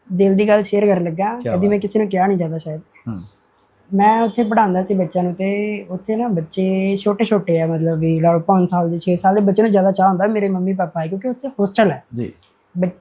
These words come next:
Speaker 1: ਪੇਰੈਂਟਸ ਬੱਚਿਆਂ ਨੂੰ ਹੋਸਟਲ 'ਚ ਛੱਡ ਜਾਂਦੇ ਨੇ ਤੇ ਉੱਥੇ ਬੱਚੇ ਮੈਨੂੰ ਕਈ ਵਾਰੀ ਆ ਕੇ ਪੁੱਛਦੇ ਸੀ, ਜਦੋਂ ਬੱਚਿਆਂ ਦੇ ਪੇਰੈਂਟਸ ਆਉਂਦੇ ਨਾ,
Speaker 2: ਹਮ।
Speaker 1: ਫਿਰ ਮਤਲਬ ਵੀ ਲੈਣ ਛੁੱਟੀਆਂ ਪੈਂਦੀਆਂ ਜਦੋਂ, ਤੇ ਬੱਚੇ ਮੈਨੂੰ ਆ ਕੇ ਕਹਿੰਦੇ, "ਤੇਰੇ ਮੰਮੀ ਪਾਪਾ ਨੇ ਨਹੀਂ ਆਉਣਾ, ਤੇਰੇ ਮੰਮੀ ਪਾਪਾ ਨਹੀਂ ਆਉਣਾ।" ਮੈਂ ਉਹਨਾਂ ਨੂੰ ਕੀ ਕਵਾਂ? ਇਹ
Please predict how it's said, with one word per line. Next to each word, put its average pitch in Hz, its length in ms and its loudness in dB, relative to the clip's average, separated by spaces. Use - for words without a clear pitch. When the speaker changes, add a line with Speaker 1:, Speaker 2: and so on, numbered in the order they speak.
Speaker 1:
ਪੇਰੈਂਟਸ 247 380 2
ਬੱਚਿਆਂ 208 300 0
ਨੂੰ 214 120 -2
ਹੋਸਟਲ 208 280 0
'ਚ 247 140 2
ਛੱਡ 180 160 2
ਜਾਂਦੇ 156 260 0
ਨੇ 143 120 -6
ਤੇ 151 340 0
ਉੱਥੇ 240 380 2
ਬੱਚੇ 226 680 0
ਮੈਨੂੰ 208 200 4
ਕਈ 214 80 4
ਵਾਰੀ 214 140 6
ਆ 214 60 6
ਕੇ 208 60 2
ਪੁੱਛਦੇ 214 420 0
ਸੀ, 254 100 -6
ਜਦੋਂ 202 260 2
ਬੱਚਿਆਂ 202 220 -2
ਦੇ 220 60 -2
ਪੇਰੈਂਟਸ 240 360 -2
ਆਉਂਦੇ 190 180 -2
ਨਾ, 294 120 -8
Speaker 2:
ਹਮ। 113 140 -8
Speaker 1:
ਫਿਰ 196 240 0
ਮਤਲਬ 170 360 -6
ਵੀ 170 180 -4
ਲੈਣ 170 320 0
ਛੁੱਟੀਆਂ 202 260 0
ਪੈਂਦੀਆਂ 160 320 -8
ਜਦੋਂ, 151 100 -18
ਤੇ 190 60 -8
ਬੱਚੇ 190 220 -2
ਮੈਨੂੰ 214 200 0
ਆ - 20 0
ਕੇ 202 60 -4
ਕਹਿੰਦੇ, 233 160 -4
"ਤੇਰੇ 262 240 -2
ਮੰਮੀ 254 280 2
ਪਾਪਾ 262 200 -2
ਨੇ 302 100 0
ਨਹੀਂ 359 120 2
ਆਉਣਾ, 240 120 0
ਤੇਰੇ 269 140 4
ਮੰਮੀ 269 240 6
ਪਾਪਾ 262 220 2
ਨਹੀਂ 330 100 4
ਆਉਣਾ।" 254 180 2
ਮੈਂ 220 120 4
ਉਹਨਾਂ 240 140 6
ਨੂੰ 247 80 4
ਕੀ 269 180 2
ਕਵਾਂ? 180 520 -2
ਇਹ 339 40 -2